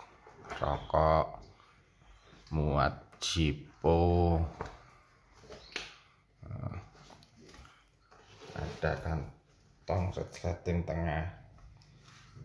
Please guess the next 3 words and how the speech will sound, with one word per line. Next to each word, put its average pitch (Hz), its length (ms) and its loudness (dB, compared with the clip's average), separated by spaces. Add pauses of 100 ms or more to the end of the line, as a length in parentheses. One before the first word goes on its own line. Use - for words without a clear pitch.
(300)
Ini 95 580 0 (1300)
bisa 80 420 -6
muat 87 240 0